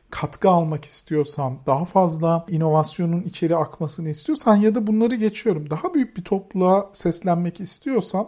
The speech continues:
bunu mümkün olduğunca genel geçer kullanıma açık, yani açtığın ürünün de mümkün olduğunca genel geçer kullanıma açık,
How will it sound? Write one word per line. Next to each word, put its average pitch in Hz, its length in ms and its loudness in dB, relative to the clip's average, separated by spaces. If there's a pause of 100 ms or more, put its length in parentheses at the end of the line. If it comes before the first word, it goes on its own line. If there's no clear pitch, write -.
bunu 208 200 2
mümkün 208 420 0
olduğunca 214 960 0 (180)
genel 185 360 2
geçer 190 400 0
kullanıma 151 480 -4
açık, - 480 -14
yani 131 280 -4 (320)
açtığın - 440 -2
ürünün 202 480 2
de 139 180 0 (360)
mümkün 180 280 -2
olduğunca 190 480 -2
genel 170 320 0
geçer 170 360 -2
kullanıma 156 520 -4
açık, - 420 -14